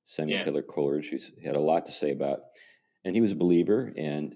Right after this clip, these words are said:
Speaker 1: uh, did a lot of important work on the imagination, and then George MacDonald,
Speaker 2: Yeah.
Speaker 1: who, uh, also addressed it.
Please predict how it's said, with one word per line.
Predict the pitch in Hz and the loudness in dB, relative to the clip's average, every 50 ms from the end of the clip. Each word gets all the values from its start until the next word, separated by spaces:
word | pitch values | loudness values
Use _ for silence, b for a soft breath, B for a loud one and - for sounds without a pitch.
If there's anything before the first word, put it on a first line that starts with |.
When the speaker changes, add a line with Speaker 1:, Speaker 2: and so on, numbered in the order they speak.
| - - | -10 -8
Speaker 1:
uh, | - 69 69 71 69 57 | -6 -4 -4 -4 -4 -6
did | - - 90 82 | -2 0 0 2
a | 78 | 2
lot | 76 82 90 90 | 2 2 2 2
of | 80 71 - - | 0 0 -2 -6
important | - - _ - - 92 - 71 76 | -16 -18 _ 0 0 0 0 0 0
work | 76 82 85 - - | 0 0 0 0 -4
on | 71 71 69 | -6 -4 -4
the | 69 | -4
imagination, | 69 71 73 78 - - 73 71 71 - - 76 78 | -4 -4 -6 -6 -6 -6 -4 -4 -4 -6 -6 -6 -4
and | 78 78 | -4 -2
then | 80 80 80 - - | -2 -4 -6 -8 -6
George | - 90 82 76 - | 0 0 0 0 0
MacDonald, | 73 67 - - 95 87 76 67 71 76 - 123 - 90 90 _ _ - - - | -6 -8 -4 -2 -2 -2 0 -2 -2 -4 -6 -10 -14 -16 -18 _ _ -14 -8 -6
Speaker 2:
Yeah. | 104 104 101 98 - 65 | -4 -4 -4 -4 -4 0
Speaker 1:
who, | 82 82 78 78 76 76 | 0 2 2 4 4 2
uh, | 76 | 0
also | - - 69 80 85 - - 71 | 0 -2 -2 -2 -2 -2 -4 -6
addressed | 69 69 76 69 65 - - - | -4 0 -2 -2 -2 -2 -4 -4
it. | 76 62 | -4 -4